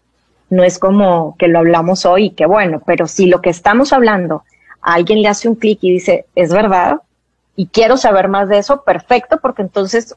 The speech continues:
hubo algo, hubo algo en tus palabras, en las mías o en las de Marimar, que hizo que esa persona contactara con su niño interior o con esa verdad interior, esa deidad que dice, "Vamos,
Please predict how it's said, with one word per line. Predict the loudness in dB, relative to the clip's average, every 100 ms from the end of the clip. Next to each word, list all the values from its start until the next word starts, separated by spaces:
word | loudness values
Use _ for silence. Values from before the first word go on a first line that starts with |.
| _
hubo | -2 2 2
algo, | 2 0 -2 -8 -14 _ _ _ _ -6
hubo | -2 0
algo | 0 0 -2 -8 _
en | -12 -8
tus | -8 -6
palabras, | -4 0 0 -2 -6
en | -8
las | -6
mías | -4 -4 -4
o | -4
en |
las | -4 -4
de |
Marimar, | -4 -4 -4 -2 -4 -4 _ _ _ _ 0
que | 2
hizo | 2 2
que | 0
esa | 0 0
persona | -2 0 0 -2 -2
contactara | -4 -2 -4 -2 -2 0
con | 0
su | 2
niño | 2 2 2
interior | 0 0 2 0 -2
o | -4 -2
con | -2 0
esa | 0 2 2
verdad | 2 2 0
interior, | -2 -6 -6 -2 -2
esa | -2 0 0
deidad | 0 0 0 0
que | 0
dice, | 0 0 -2 -2 _ _ _ _
"Vamos, | -2 -2 -6 -20